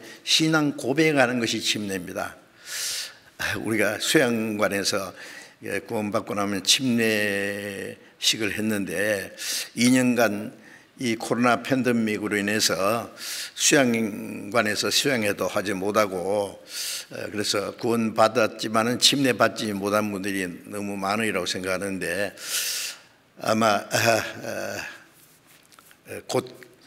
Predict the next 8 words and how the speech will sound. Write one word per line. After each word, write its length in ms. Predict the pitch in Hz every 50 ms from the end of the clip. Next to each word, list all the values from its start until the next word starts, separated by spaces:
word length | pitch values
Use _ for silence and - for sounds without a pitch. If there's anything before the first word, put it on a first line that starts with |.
| - - - - -
어, 380 | - - 101 101 98 98 98 95
우리가 300 | 95 101 107 95 101 92
수양관에서, 1000 | - - 143 123 113 104 98 101 98 98 95 - - 104 92 98 98 101 - - - - - - - - _ -
어, 160 | 101 92 87
수양회를 1000 | - - - - - 135 120 107 107 101 90 95 95 98 95 95 95 98 - - - - - _
할 160 | - - 127
수 160 | 117 - - 117
있으리라고, 920 | 107 95 - - 113 98 98 107 101 90 95 95 98 92 95 98 90